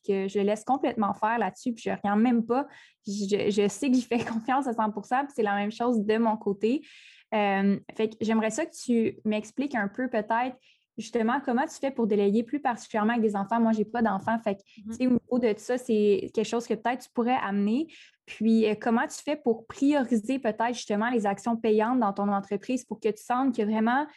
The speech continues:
Speaker 1: dans ta journée, tu as accompli des choses, puis tu peux revenir à la maison sentant que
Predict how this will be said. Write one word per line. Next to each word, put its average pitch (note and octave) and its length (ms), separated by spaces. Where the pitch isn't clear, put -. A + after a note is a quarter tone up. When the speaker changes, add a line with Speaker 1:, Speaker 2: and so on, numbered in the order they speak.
Speaker 1:
dans A#3+ 320
ta B3+ 140
journée, A3+ 400
tu B3+ 80
as A#3 80
accompli C4 560
des C4 140
choses, D4 560
puis B3 160
tu A3+ 120
peux C4+ 120
revenir B3 500
à A3 80
la G#3 120
maison G#3+ 420
sentant A3+ 540
que A3+ 40